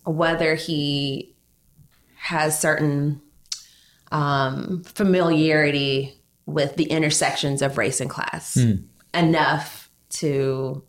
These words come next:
Speaker 1: I think, pull Black voters,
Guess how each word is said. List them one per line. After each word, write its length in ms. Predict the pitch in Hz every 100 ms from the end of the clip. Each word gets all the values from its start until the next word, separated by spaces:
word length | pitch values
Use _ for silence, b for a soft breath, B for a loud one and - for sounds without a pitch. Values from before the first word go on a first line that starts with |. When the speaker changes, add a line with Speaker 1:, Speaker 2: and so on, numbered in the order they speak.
| -
Speaker 1:
I 80 | -
think, 340 | 160 - -
pull 560 | - 160 135 127 131 - _ -
Black 280 | 135 -
voters, 600 | - 53 - - 190 -